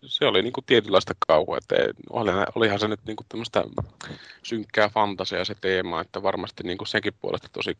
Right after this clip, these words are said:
kau-, kauheata niinku joillekin pelaajille, ja enkä mä nyt sitä sano, että etteikö se saisi ollakaan, mutta siis itellä oli aina se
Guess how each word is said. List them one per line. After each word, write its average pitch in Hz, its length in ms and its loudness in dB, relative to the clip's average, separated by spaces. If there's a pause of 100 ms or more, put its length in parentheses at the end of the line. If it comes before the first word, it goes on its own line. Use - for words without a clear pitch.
kau-, - 300 0
kauheata 98 460 4
niinku 92 220 -6
joillekin 110 500 0 (200)
pelaajille, 85 540 6
ja 85 180 4 (600)
enkä 104 220 -2
mä 101 120 0
nyt 104 100 -2
sitä - 180 2
sano, 104 140 -2
että - 160 -2
etteikö - 300 -2
se 107 100 -2
saisi 110 260 4
ollakaan, 82 560 0
mutta - 160 -12
siis 113 120 -6
itellä 98 360 6
oli 95 160 0
aina 95 120 0
se 87 120 -2